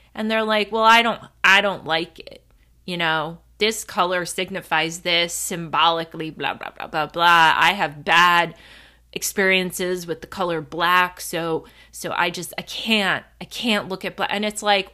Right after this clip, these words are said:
"Why are you telling me?" just go away then. Close your eyes. It's probably not safe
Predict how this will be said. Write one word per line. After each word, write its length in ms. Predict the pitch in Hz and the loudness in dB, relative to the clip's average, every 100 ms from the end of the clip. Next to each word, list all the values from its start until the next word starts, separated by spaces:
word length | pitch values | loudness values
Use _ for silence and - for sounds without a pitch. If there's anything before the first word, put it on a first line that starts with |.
| 165 | -4
"Why 260 | 165 214 | 2 2
are 120 | 330 311 | 2 -4
you 180 | 254 | -6
telling 480 | 262 - 277 247 135 | -8 -4 -4 -4 -8
me?" 260 | 120 - - _ _ - | -12 -18 -20 _ _ -6
just 460 | - 214 - - - _ _ _ - | -2 0 -2 -10 -14 _ _ _ -6
go 180 | 214 233 | -2 0
away 360 | 220 185 330 | 0 0 0
then. 340 | 247 - - 196 _ _ _ _ _ | -2 -8 -14 -18 _ _ _ _ _
Close 360 | - 320 370 311 | -8 -4 -2 -2
your 160 | 320 311 | -2 2
eyes. 760 | 302 262 156 - - - - | 4 4 2 -4 -14 -16 -16
It's 160 | - - - | -18 -20 -10
probably 240 | 151 147 | -6 -2
not 220 | 170 175 | -2 -2
safe 500 | - 277 190 196 - | 0 2 2 -2 -10